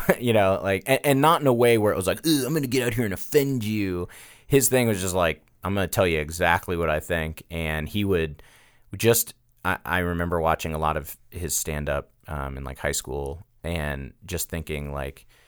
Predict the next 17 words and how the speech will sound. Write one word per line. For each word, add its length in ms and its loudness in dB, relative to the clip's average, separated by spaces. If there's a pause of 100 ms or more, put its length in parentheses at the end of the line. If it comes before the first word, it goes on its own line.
(160)
soon 340 4
as 140 2
you 100 2
thought 500 2
he 240 -4
was 300 -2
sticking 420 -2
up 160 -6
for 160 -4
you, 400 -2
he'd 200 -6
turn 220 -2
on 140 -6
you. 200 -4
<laughs> 840 2
Uh, 560 8 (320)
wi-, 340 4